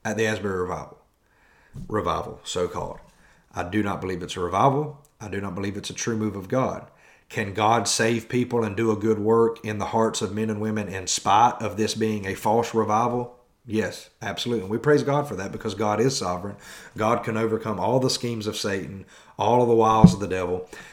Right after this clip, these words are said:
uh, and, and do as he pleases. But in this setting at Asbury, men and women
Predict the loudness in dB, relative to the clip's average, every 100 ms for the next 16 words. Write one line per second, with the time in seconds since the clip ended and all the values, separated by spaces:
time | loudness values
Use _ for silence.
0 | -12 -2 0 2 0 -4 -6 -6 -6 -6
1 | -2 0 0 -2 -4 -2 -2 -4 -14 -20
2 | _ _ _ _ _ _ _ _ -20 -20
3 | _ _ -6 0 2 6 8 8 6 6
4 | 4 2 -2 -10 -16 _ _ _ _ _
5 | _ _ -6 -2 0 0 -2 -4 -6 -8
6 | -12 _ _ _ _ _ _ _ _ _
7 | _ _ _ _ _ _ _ _ _ -8
8 | 0 2 4 4 4 0 -4